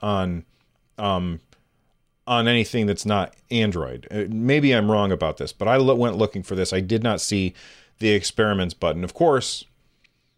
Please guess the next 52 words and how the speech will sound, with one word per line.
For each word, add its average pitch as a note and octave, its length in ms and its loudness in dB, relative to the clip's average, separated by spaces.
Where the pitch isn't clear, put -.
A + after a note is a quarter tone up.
Google C3 300 4
always A#2 300 4
does F#2+ 240 0
this F#2 160 -2
thing F#2+ 240 -2
where F#2+ 160 2
they F#2 120 2
show G#2+ 280 2
it G2 100 0
to - 80 -4
some A2 240 0
people F#2+ 400 -2
and F#2 100 -2
they F#2 100 2
do F#2+ 180 -2
A G2 160 2
B F2+ 180 -2
testing F#2+ 460 -4
and F2+ 80 -4
that G2 140 -4
kind F#2 200 -6
of D#2+ 80 -8
thing. E2 300 -10
Uh, F#2 100 -6
but G#2 140 0
I C3 140 4
didn't E3+ 240 0
see E3+ 300 2
the A#2 120 4
experiments G#2 640 0
button. E2 300 -4
But, A#2 240 -6
you C#3 160 -2
know, A#2 120 2
the B2 160 2
experiments E3 560 0
button B2 440 -2
to A#2 240 0
play C3+ 380 0
on B2 200 2
this B2 160 0
device G#2+ 420 0
was A2+ 120 -2
a A2 60 2
thing E3+ 280 0
that A#2 100 2
we've A2 180 2
seen A#2+ 480 0
people A2+ 300 -2
talk B2 320 -4
about F#2+ 240 0
before. G#2 520 0